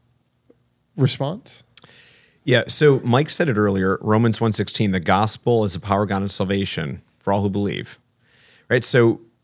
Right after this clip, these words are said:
Speaker 2: we have to know that, that our apologetic method always has to lead towards the gospel,
Speaker 1: Mm-hmm.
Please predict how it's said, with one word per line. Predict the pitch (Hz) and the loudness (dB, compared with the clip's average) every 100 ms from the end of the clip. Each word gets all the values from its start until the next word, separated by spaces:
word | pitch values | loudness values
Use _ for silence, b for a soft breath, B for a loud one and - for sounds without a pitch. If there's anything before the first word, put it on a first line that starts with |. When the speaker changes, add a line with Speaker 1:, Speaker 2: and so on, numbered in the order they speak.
| _ | _
Speaker 2:
we | 117 131 147 | 0 2 2
have | - 123 131 - | 2 2 0 0
to | 107 | 0
know | 101 101 92 | 2 2 0
that, | 92 - - | -2 -4 -6
that | 92 98 | -2 0
our | 95 | 0
apologetic | 92 - 127 123 127 - | -2 -2 -2 2 0 0
method | 98 101 104 101 | -2 0 0 -2
always | - 110 127 - | 0 2 2 0
has | 120 117 | -2 -2
to | 104 | -2
lead | 95 98 80 | -2 -4 -6
towards | - 92 92 | -4 -4 -4
the | 85 | -4
gospel, | 147 80 - - | -6 -4 -4 -4
Speaker 1:
Mm-hmm. | 123 110 | -4 -6